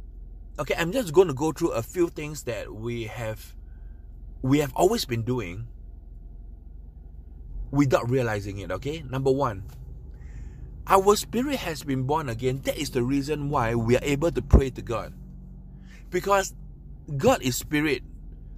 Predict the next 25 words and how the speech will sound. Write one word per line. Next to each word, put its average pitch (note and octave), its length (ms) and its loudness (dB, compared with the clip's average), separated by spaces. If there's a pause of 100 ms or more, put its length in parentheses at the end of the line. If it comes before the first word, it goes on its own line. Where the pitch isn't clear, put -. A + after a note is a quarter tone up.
(360)
The C#3 120 2
Bible G#3+ 220 8
says, G3+ 220 0
"Worship G#3+ 360 6
him G#3 200 -2
in B2+ 160 -2
spirit D3+ 400 -2
and A#2 100 -6
in A#2 120 -4
truth." C3 420 0 (680)
But G3+ 120 2
you F#3+ 60 -2
see, C#4+ 160 2
the F#3+ 120 8
problem B3+ 320 2
with C#3 120 2
us D#3+ 240 4
is C3+ 120 -4
that C3+ 120 2
our A#2+ 240 2
spirit D#3+ 360 0
has B2 140 -2
been A2 200 -2
born A#2+ 300 0
dead. A#2+ 240 0